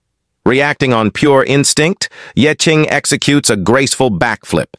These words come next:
narrowly evading the zombie's outstretched claws. As he lands safely on his feet, relief floods through him. "You scared me! I thought I was done for!" he exclaims, his heart still pounding from the adrenaline rush.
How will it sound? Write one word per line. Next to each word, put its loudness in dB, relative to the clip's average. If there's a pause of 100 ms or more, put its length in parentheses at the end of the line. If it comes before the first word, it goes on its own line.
(200)
narrowly 2
evading 2
the 2
zombie's 0 (140)
outstretched -2
claws. -2 (1000)
As 0
he 2
lands 2
safely 0
on 0
his 0
feet, -4 (160)
relief 2
floods 0
through 2
him. -4 (720)
"You 2
scared 0
me! 2 (200)
I 0
thought 2
I 2
was 4
done 2
for!" 2 (360)
he 2
exclaims, 0 (140)
his 0
heart 0
still 0
pounding 0
from 0
the 2
adrenaline 0
rush. -2